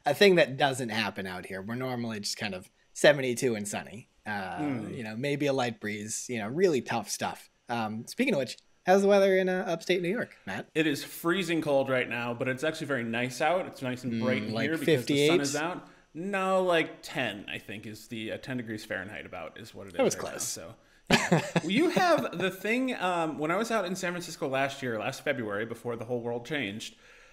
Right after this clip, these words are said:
Speaker 2: I learned that the fog in the Bay Area has a name.
Speaker 1: Oh, it's Carl. Yeah, Carl with a K.
Speaker 2: Yes, and do you know the story behind that and, like, why that's a thing?
Speaker 1: So, it's probably not the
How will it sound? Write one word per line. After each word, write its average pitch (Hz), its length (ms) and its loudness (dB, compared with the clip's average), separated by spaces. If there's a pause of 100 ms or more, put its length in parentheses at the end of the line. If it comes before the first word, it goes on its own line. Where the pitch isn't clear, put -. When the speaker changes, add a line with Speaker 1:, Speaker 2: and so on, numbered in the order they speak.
Speaker 2:
I 151 120 4
learned 180 640 0
that 135 260 0
the 131 80 -2
fog 175 720 0 (100)
in 165 160 -2
the 151 80 0
Bay 143 300 4
Area 160 360 2
has 143 280 -4
a 123 40 -2
name. 139 600 -2 (920)
Speaker 1:
Oh, 196 80 10
it's 196 80 6
Carl. 135 520 4
Yeah, 170 340 8
Carl 180 260 8
with 170 100 4
a 160 60 4
K. 135 340 2 (420)
Speaker 2:
Yes, 170 440 2
and 147 400 -4
do 151 80 -6
you 220 80 2
know 240 180 2
the 247 80 -4
story 196 300 0
behind 170 400 0
that 208 240 0
and, 156 100 -2
like, 127 180 -2
why 127 300 0
that's 170 220 -6
a - 20 -8
thing? 190 460 -8 (500)
Speaker 1:
So, 180 400 8 (600)
it's 165 160 2
probably 190 520 6
not 147 300 -2 (260)
the 139 240 -8